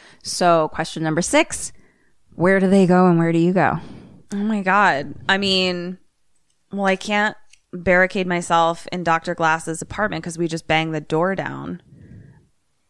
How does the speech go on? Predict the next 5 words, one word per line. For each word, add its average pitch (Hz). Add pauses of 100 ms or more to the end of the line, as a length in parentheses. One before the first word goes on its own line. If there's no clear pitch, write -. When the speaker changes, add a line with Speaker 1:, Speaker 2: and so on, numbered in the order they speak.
(360)
Speaker 2:
And 180
they're 180
below 170
me? 247 (380)
Speaker 1:
Mm-hmm. 160